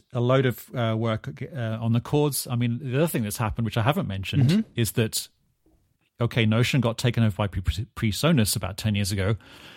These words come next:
Speaker 1: but, uh, a year and a half ago, N-, PreSonus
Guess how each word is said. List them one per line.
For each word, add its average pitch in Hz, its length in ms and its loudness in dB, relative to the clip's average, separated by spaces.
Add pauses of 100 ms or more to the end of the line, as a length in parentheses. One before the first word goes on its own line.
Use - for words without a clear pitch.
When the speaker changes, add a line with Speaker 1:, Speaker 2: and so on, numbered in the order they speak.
(340)
Speaker 1:
but, - 300 0
uh, 107 240 2 (360)
a 107 60 -10
year 175 160 6
and 156 100 6
a 113 40 6
half 104 240 -2
ago, 110 180 -2
N-, 120 220 -2 (120)
PreSonus 139 760 0